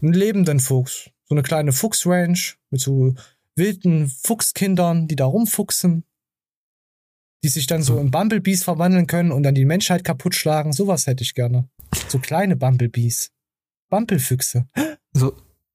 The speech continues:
Speaker 1: Oh,
Speaker 2: so
Speaker 1: ich bin
Speaker 2: wie
Speaker 1: grad
Speaker 2: eine
Speaker 1: glücklich.
Speaker 2: Dame, die auch so Fuchs, eine Fuchsranch hat?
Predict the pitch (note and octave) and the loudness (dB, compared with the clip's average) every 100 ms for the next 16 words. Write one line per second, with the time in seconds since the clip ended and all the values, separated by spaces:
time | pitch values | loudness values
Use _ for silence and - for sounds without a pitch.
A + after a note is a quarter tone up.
0 | _ _ _ - F#3 D3+ B2+ - C3+ C#3 | _ _ _ -2 -2 0 -2 -2 -2 -2
1 | G#2 - C3 B2+ _ _ _ - A#2+ C#3 | -2 -4 -8 -20 _ _ _ -6 -4 0
2 | G#3 B3 - _ _ _ _ - C3+ C3 | 0 -2 -10 _ _ _ _ -2 0 0
3 | C#3+ - E3 D#3+ - F3+ - C#3+ C3 B2+ | -2 0 0 0 -2 -4 0 2 2 0
4 | - E3+ - D3 D#3+ F#3 F#3 | 0 -4 -4 -2 -2 -2 -4